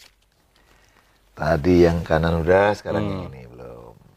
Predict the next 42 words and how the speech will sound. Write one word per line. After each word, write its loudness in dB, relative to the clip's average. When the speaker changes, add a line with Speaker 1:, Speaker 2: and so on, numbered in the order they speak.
Speaker 2:
Kalau -2
gitu 2
nggak 6
gue 0
kocok 2
ya, 2
karena -2
kalau 0
gue -4
kocok, -10
Speaker 1:
Situ 6
Speaker 2:
gitu. 4
Speaker 1:
lagi 6
deh. 4
Speaker 2:
Iya, 6
bener, 6
bisa 4
jadi 4
<laughs> -6
yang -2
itu, -2
itu 2
lagi. 2
Terakhir, 4
Speaker 1:
Tadi 6
kan 8
Speaker 2:
Om. 8
Speaker 1:
udah 4
dipisahin 4
itu. -8
Speaker 2:
Iya, 4
kan -6
udah 4
terakhir, 2
makanya 0
mau 2
aku 2
satuin 2
ini. -2
Silakan. 2
Speaker 1:
Hal, 6
hal -